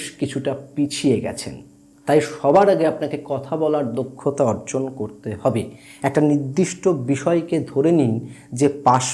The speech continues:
ফেল, সেটা আমাদের শিক্ষা ব্যবস্থায় থাকা উচিত কি উচিত নয়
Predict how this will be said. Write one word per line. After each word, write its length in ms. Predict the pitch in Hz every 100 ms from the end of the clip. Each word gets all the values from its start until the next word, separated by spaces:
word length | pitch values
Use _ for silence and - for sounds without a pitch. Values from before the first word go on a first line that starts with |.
| -
ফেল, 220 | 185 185 190 - -
সেটা 280 | - 135 120
আমাদের 360 | 113 120 117 117
শিক্ষা 340 | - - -
ব্যবস্থায় 480 | 143 143 143 - 139 139
থাকা 240 | 113 123 120
উচিত 300 | 131 - 214 - - - _ -
কি 80 | 262
উচিত 320 | 151 - 117 -
নয় 180 | 76